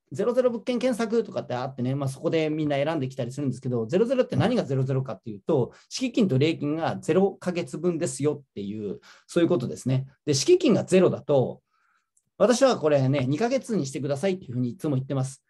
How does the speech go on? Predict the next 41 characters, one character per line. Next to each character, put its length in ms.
敷 320
金 300
の 120
二 140
ヶ 140
月 240
が 80
払 260
え 60
な 100
い 100
お 60
客 160
さ 120
ん 20
っ 40
て 40
ど 120
う 40
い 20
う 40
人 140
で 80
す 80
か？ 120
こ 140
れ 60
ね、 200
滞 360
納 200
す 140
る 80
お 20
客 200
さ 100
ん 100
な 80
ん 80
で 60
す 120
よ。 200